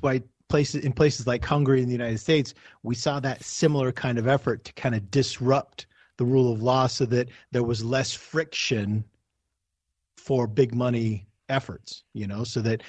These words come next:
you could kind of be shielded by wealth and politics. You could be shielded from consequences. And, uh, so hopefully we're getting past that, and we'll, we'll go back to having the games in places like Norway, in the United States, in places where we know that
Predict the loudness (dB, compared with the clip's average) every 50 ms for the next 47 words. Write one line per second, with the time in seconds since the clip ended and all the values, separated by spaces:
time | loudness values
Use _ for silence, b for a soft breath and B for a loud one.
0 | B B B -6 -4 -2 -2 -2 -4 -4 -8 -6 -4 -2 0 0 -2 -2 -2 -4
1 | -2 -2 -2 -2 -2 0 2 2 4 4 4 4 4 2 2 2 0 -2 -2 0
2 | 0 0 0 0 0 -2 -2 -4 -4 -2 0 2 2 2 0 -2 -4 -4 -6 -6
3 | -6 -6 -6 -4 -4 -4 -4 -4 -4 -2 0 0 0 0 0 -2 -4 -6 -8 -12
4 | -10 -8 -6 -6 -6 -8 -10 -12 -12 -12 -14 -14 -14 -16 -16 -18 -16 B B B
5 | B B B B B B B -6 -6 -4 -4 -4 -6 -6 -6 -6 -6 -6 -6 -8
6 | -10 -14 _ -2 0 0 2 2 0 0 0 -2 -2 0 0 0 0 0 -2 -2
7 | -2 -4 -6 -6 -6 -6 -6 -6 -8 -8 -8 -8 -8 -6 -4 -4 -2 -4 -4 B
8 | B B B B B -4 0 0 2 4 2 2 2 0 0 0 0 0 0 0
9 | -2 -2 -2 -2 -2 -2 -2 -2 -2 -4 -4 -4 -4 -2 -2 -2 -2 -2 0 0
10 | -2 0 -2 -4 -4 -4 -4 -4 -6 -6 -6 -6 -6 -8 -8 -10 -14 _ _ b
11 | b b b b b -2 2 2 4 4 4 2 2 2 0 0 -2 -2 0 0
12 | 0 2 0 -2 -2 -2 -4 -2 0 2 2 2 2 2 0 2 2 2 2 2
13 | 2 2 4 4 4 4 4 4 4 4 4 2 2 2 0 -2 -2 -2 -4 -6
14 | -8 -10 -16